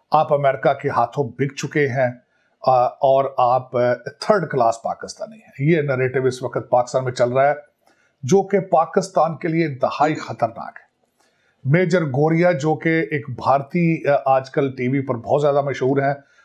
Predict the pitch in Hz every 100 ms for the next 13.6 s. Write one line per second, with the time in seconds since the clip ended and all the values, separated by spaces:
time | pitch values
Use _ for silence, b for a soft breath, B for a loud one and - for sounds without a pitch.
0 | b - 185 185 190 180 175 160 156 139
1 | 135 147 151 143 139 139 139 143 170 160
2 | 165 160 139 135 - 139 127 127 - 139
3 | 135 147 135 123 110 - - 120 113 -
4 | 113 110 110 139 139 135 131 131 127 127
5 | 127 127 131 139 131 143 147 B B B
6 | B 180 170 - 175 190 190 175 170 -
7 | - 180 165 208 190 160 160 170 170 160
8 | 151 135 - 147 131 120 110 135 156 127
9 | 113 - _ _ _ _ _ - 160 160
10 | 180 170 156 135 135 160 147 143 135 131
11 | 139 - 127 131 143 135 - 120 120 139
12 | 127 117 110 131 120 117 120 120 113 107
13 | 135 127 127 127 127